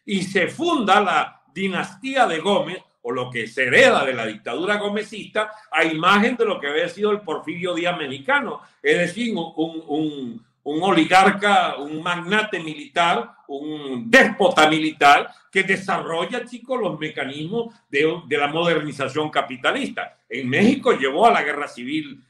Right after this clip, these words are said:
de la tal revolución, de la tal revolución, eh, mexicana, pero en Venezuela llevó a una sucesión tranquila de herederos de Gómez hasta que Betancourt se le ocurrió la idea de acabar con esa vaina,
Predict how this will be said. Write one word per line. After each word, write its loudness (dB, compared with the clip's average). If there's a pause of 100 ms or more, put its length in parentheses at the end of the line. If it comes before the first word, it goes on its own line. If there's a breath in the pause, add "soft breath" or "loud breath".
(100)
de -2
la -4
tal 0
revolución, -4 (260)
de -4
la -2
tal 0
revolución, -6 (300 soft breath)
eh, -2
mexicana, 2 (200)
pero 6
en -2
Venezuela 2
llevó 2
a 4
una 0
sucesión -2
tranquila -4 (200 loud breath)
de 0
herederos 4
de -2
Gómez -4 (200)
hasta -6
que -6
Betancourt -8
se 0
le 0
ocurrió -6
la 2
idea 2
de -6
acabar 2
con -4
esa -2
vaina, -2